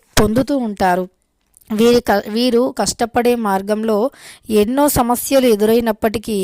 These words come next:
వాటన్నింటినీ కూడా అధిగమించుకొని ముందుకు సాగిపోతారు. ఎక్కడా కూడా భయపడి వెనకడుగు వేయటం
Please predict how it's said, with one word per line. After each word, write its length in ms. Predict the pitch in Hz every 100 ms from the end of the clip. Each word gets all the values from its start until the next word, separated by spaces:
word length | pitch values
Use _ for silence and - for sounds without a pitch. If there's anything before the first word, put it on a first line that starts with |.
| 185 - -
వాటన్నింటినీ 1000 | 208 208 214 240 220 196 247 262 269 277
కూడా 260 | 254 254 254
అధిగమించుకొని 880 | 208 196 220 240 233 220 233 233 247
ముందుకు 400 | 214 202 208 240
సాగిపోతారు. 800 | 226 190 185 180 185 175 175 185 _ - - - -
ఎక్కడా 480 | 208 202 - 240 240
కూడా 440 | 233 202 196 202 185 196 _ _ _
భయపడి 600 | 190 196 196 233 277 269 262
వెనకడుగు 640 | 196 185 208 240 240 226
వేయటం 420 | 226 190 190 202